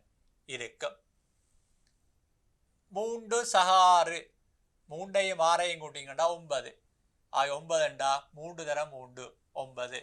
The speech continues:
சதுர எண்ணாக அமையும். அடுத்து ஆறையும் பத்தையும் கூட்டினீங்கன்னு சொன்னால் என்ன? பதினாறு. ஆகவே நாலு தர நான்கு. ஆகவே இங்க இருபத்தஞ்சு வரணும்னா அஞ்சு தர அஞ்சு. ஆகவே எந்த இரண்டு எண்களையும் கூட்ட வேண்டும்?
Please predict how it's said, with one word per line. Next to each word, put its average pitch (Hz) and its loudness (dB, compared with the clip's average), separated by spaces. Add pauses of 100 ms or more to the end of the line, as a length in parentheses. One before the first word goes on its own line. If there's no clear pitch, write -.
சதுர 143 -4
எண்ணாக 123 -8 (440)
அமையும். 127 -10 (720)
அடுத்து 185 2 (100)
ஆறையும் 214 8
பத்தையும் 214 2
கூட்டினீங்கன்னு 143 -12
சொன்னால் 143 -2 (880)
என்ன? 208 0 (360)
பதினாறு. 151 0 (260)
ஆகவே 139 -4
நாலு 143 0
தர 131 -4 (400)
நான்கு. 120 -6 (1300)
ஆகவே 175 4
இங்க 202 -8
இருபத்தஞ்சு 208 -2
வரணும்னா 175 -2
அஞ்சு 190 -4
தர 175 -2
அஞ்சு. 139 -8 (120)
ஆகவே 175 0
எந்த 220 -8
இரண்டு 220 -2
எண்களையும் 202 -6
கூட்ட 196 -6
வேண்டும்? 180 -6